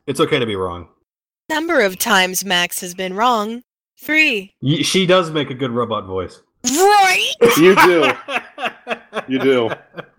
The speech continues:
Speaker 2: Welcome to
Speaker 3: Yeah.
Speaker 2: Sprint.
Speaker 1: Oh, what the fuck?
Speaker 3: You're freaking me out, man.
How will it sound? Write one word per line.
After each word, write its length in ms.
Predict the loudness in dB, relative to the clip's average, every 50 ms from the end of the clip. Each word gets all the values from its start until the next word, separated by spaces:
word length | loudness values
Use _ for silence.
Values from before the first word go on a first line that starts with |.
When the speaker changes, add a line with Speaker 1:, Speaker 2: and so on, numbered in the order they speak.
| _ _
Speaker 2:
Welcome 720 | -8 0 2 2 2 2 0 -2 -4 -4 -4 -4 -4 -6 -8
to 120 | -8 -4 0
Speaker 3:
Yeah. 160 | 2 2 2
Speaker 2:
Sprint. 680 | 2 2 0 0 2 2 2 2 0 -2 -6 -12 -12 -10 _ 4
Speaker 1:
Oh, 140 | 6 6 6
what 140 | 6 4 2
the 80 | -4
fuck? 80 | 2 6
Speaker 3:
You're 340 | 6 8 8 6 4 0 -4
freaking 500 | -4 -2 0 2 2 2 0 -2 0 2
me 140 | 2 2
out, 240 | 2 2 2 0 -2
man. 360 | -2 -2 -2 0 -2 -2 -4